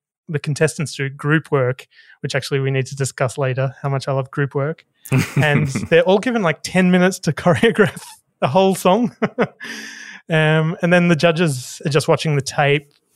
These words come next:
Speaker 1: from the group work for the rest of the show from, like, the privacy of their own office. So they're basically doing what we're doing. Like, it almost looks like they're watching the show on a s-,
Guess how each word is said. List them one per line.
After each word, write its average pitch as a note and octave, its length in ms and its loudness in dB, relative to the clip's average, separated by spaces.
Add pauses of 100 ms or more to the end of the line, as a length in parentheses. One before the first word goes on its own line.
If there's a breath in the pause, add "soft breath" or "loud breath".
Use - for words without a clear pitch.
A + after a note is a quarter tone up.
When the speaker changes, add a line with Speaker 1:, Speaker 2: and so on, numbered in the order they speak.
Speaker 1:
from D#3 160 -4
the C#3+ 80 0
group C#3+ 260 2
work C#3 240 2
for D3 100 -8
the C3+ 60 0
rest C3+ 200 -2
of D3+ 40 -4
the C3+ 40 0
show C3+ 200 0
from, C#3 380 -4
like, C#3 160 -2
the C3+ 80 -6
privacy C#3 560 -2
of B2+ 120 -6
their C3+ 360 -2
own C#3 320 -2
office. D3+ 320 0
So C#3+ 320 0 (300 loud breath)
they're G3+ 80 2
basically A#3+ 340 4
doing D3+ 260 2
what C#3+ 140 2
we're F3 160 4
doing. D#3 280 2
Like, D3 200 -2
it F3+ 260 -6
almost F#3+ 300 0
looks E3+ 160 -6
like D3+ 140 0
they're D3 100 0
watching D3 440 -2
the C3 100 0
show C#3+ 480 0 (320)
on D3+ 100 2
a C#3+ 160 0 (160)
s-, - 160 -16